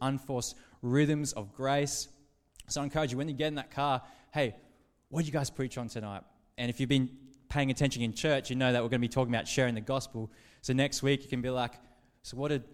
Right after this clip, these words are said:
what did we talk about at sharing the gospel at youth tonight?" And I'm sure they'll give these massive good answers, um, if of course they're listening. Um, so who knows? But I encourage you, have that conversation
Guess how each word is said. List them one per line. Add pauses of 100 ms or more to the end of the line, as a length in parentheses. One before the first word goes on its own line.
(320)
what
did
we
talk
about
at
sharing
the
gospel
at
youth
tonight?"
And
I'm
sure
they'll
give
these
massive (300)
good
answers, (140)
um, (480)
if
of
course
they're
listening. (320)
Um, (240)
so (360)
who
knows? (180)
But
I
encourage
you,
have
that
conversation